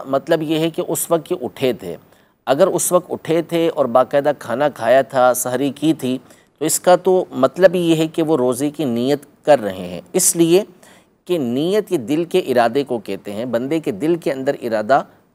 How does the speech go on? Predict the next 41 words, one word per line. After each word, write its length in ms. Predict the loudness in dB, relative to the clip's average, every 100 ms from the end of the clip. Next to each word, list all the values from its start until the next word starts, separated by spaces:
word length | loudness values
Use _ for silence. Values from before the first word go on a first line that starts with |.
| _
ہونا 260 | -4 -2 -2
چاہیے۔ 280 | -4 -6 -4
اور 140 | -4
سحری 380 | 0 0 0 -2
کھانے 280 | 0 0 0
کو 120 | 0
علماء 220 | 2 0
نے 100 | -2
فرمایا 320 | -2 -2 -2
کہ 140 | -4 -2
یہ 60 |
ایک 160 | -2 0
طرح 180 | 0 0
کی 140 | -2
نیت 420 | -6 0 0 0
ہی 160 | -2 -2
ہے 100 | -4 -6 _ _
کہ 60 | -6
اس 100 | -2
کا 100 | -2
ارادہ 360 | 2 2 4 2
ہے 140 | 0
کہ 100 | -2
اس 200 | -4 -4
نے 60 | -4
دوسرے 260 | -2 -2
دن 140 | -2 -2
روزہ 360 | 0 2 2 0 _ _ _
رکھنا 440 | -10 -10 -6 -6 -6
ہے، 100 | -10 _ _
سوائے 360 | -2 4 6 6
یہ 160 | 6 2
کہ 140 | 2
باقاعدہ 500 | 0 0 2 2 2
وہ 100 | 2
نیت 340 | 0 -2 -2
کرے 200 | -2 -4
کہ 120 | -4 -2
میرا 160 | -2
کل 220 | 0 -2
کا 140 | 0